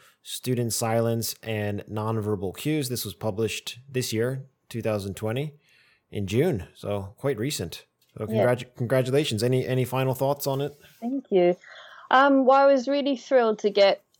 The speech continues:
Speaker 2: two papers into this journal. It's a new journal, um, and I have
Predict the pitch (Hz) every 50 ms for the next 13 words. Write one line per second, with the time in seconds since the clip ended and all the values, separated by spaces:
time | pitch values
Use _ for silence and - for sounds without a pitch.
0 | _ _ - - 277 285 - - 220 190 185 190 190 180 170 165 170 180 - 175
1 | 170 170 170 - - - 180 170 165 151 143 151 - - 190 185 - - 196 196
2 | 208 226 240 247 233 233 233 220 214 214 214 226 240 262 285 - _ _ - -
3 | - _ - _ _ _ - - 180 185 185 185 180 185 185 185 185 180 185 190
4 | 196 - _ _ _ _ _ _ _ _ _ _ - _ _ _ - - - 302
5 | 302 302 202 - - - - - - - - _ _ _ _ _ _ _ _ _
6 | - _ - _ - 196 208 208 208 214 202 190 190 196 190 190 190 190